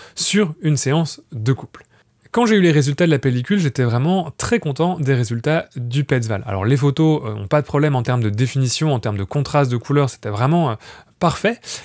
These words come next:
Et en plus, euh, on a vraiment ce flou d'arrière-plan distinctif qui a gagné en mouvement, qui est un peu tournoyant, surtout, euh, dans les coins des images. Je trouve que ça a rajouté un certain dynamisme, euh, dans les photos, euh, une sorte de mouvement dans les poses qui était, euh,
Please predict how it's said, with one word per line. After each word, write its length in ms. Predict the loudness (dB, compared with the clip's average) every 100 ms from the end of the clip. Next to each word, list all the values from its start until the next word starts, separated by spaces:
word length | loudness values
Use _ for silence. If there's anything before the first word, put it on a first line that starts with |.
| -6
Et 120 | 0 2
en 100 | 2
plus, 440 | 2 0 0 -2
euh, 120 | -4 -2
on 120 | 0
a 100 | 2
vraiment 240 | 2 0
ce 140 | -2 -6
flou 320 | -6 0 2
d'arrière-plan 480 | 2 2 0 -2 -2
distinctif 580 | -2 -4 -6 -2 -4
qui 140 | -4 -6
a 60 |
gagné 320 | 0 2 2 2
en 80 |
mouvement, 360 | 2 0 0 0
qui 160 | -2 -4
est 40 |
un 60 | -2
peu 140 | -4
tournoyant, 600 | -2 -2 2 2 0 -2
surtout, 500 | -4 -6 -6 -4 -4 -4 -18 -10
euh, 60 | -6
dans 240 | 0 2
les 100 | 2
coins 200 | 2 2
des 180 | 4 4
images. 300 | 2 -2 -6 -18 -20 -6
Je 60 |
trouve 200 | -2 0
que 100 | 0
ça 440 | 0 2 2 4 4
a 20 |
rajouté 400 | 2 2 0 0
un 100 | 2
certain 360 | 0 -2 0
dynamisme, 640 | 0 2 2 4 2 0 -4 -8 -18 -8
euh, 100 | -6
dans 300 | -4 0 2
les 120 | 4
photos, 360 | 2 0 0 -4 -6 -18 -18 -8
euh, 60 | -4
une 340 | -2 0 -2
sorte 180 | -2 -2
de 100 | 0
mouvement 500 | 4 4 4 4 4
dans 160 | 2 2
les 100 | 2
poses 300 | 2 0 0
qui 140 | -6
était, 260 | -2 0 0
euh, 180 | -2